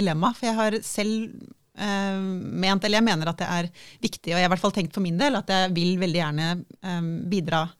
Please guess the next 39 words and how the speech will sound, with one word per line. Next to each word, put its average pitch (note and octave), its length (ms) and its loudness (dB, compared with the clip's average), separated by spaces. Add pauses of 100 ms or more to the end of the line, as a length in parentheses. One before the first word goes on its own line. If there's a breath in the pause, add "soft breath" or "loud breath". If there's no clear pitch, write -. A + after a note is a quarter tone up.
(460)
eh, F3 280 -2 (840)
på F3 200 -4
norsk, - 520 -4
altså F#3 320 -2
med F#3 140 0
fagtekster F3 760 -6
på G#3 120 -4
norsk, D4+ 280 -2
men A3 120 2
også - 340 -2
<laughs> - 160 -2
er F#3+ 120 6
det G3 80 2
jo A3 80 4
viktig G3 300 -4
å, F3 100 -2
å, F#3 320 -2 (560 loud breath)
å F3 600 -2
være E3 260 2
til F#3 100 -4
stede D#3+ 300 -6
og E3 60 -6
skrive D#3+ 460 -4
seg E3+ 180 -2
inn D3+ 160 -2 (100)
i E3 100 -8
<laughs> - 220 2
den G3 180 0
internasjonale F3 540 -2
forskningsfronten, F3+ 640 -8
da. F#3 80 -2
Så G3+ 160 -4
jeg G3 80 0
valgte F#3+ 320 -2
å F3 60 -8 (360 soft breath)
skrive G3 280 -2
doktorgraden E3+ 480 -4
på F#3 120 -2
engelsk, C4 540 -2